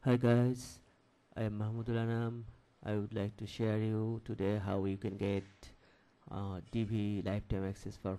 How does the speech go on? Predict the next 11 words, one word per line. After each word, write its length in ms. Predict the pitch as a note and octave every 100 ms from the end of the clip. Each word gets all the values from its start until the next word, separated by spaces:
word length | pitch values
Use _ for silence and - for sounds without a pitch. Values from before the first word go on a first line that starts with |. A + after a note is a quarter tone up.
| -
five 240 | G2 G2
dollar. 300 | G#2 F#2 D3+ - - - _ -
Actually, 380 | A#2+ A#2 G2+ F#2+
D 180 | G#2
V 220 | G#2 G#2+ G2
theme 420 | A2+ C#3 C#3 C#3
by 80 | G2
Elegant 500 | F2 F2+ F#2 G2+ F#2+ G2
Theme 460 | A#2+ A2 A2 A#2 A#2+ - - - - - - _ _ -
cost, 560 | - F2+ G2 - - - - - - - _ _ _ _ - -
uh, 280 | G#2+ F#2+ F2+